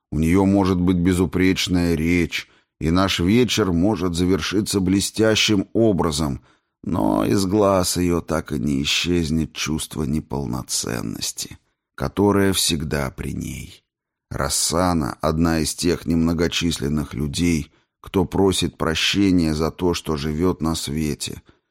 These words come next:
как если бы ее существование могло причинить кому-нибудь беспокойство. Мы идем не спеша, и время от времени она бросает украдкой взгляд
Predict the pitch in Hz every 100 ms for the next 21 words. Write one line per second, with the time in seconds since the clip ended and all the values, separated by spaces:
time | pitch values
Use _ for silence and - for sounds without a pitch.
0 | _ _ 80 78 80 82 - 78 80 78
1 | 80 73 69 65 69 - 78 80 87 82
2 | 71 50 50 _ _ - 76 80 80 73
3 | 69 71 76 76 78 - - 64 67 69
4 | 64 65 64 73 - - - 55 50 -
5 | - - _ _ _ _ - 87 98 104
6 | 101 90 101 95 95 - 80 80 - 82
7 | 80 80 76 - 82 80 92 92 87 87
8 | - 90 101 101 95 92 90 90 90 85
9 | 82 82 - 87 85 - 71 - 85 85
10 | - 76 73 73 71 85 82 87 -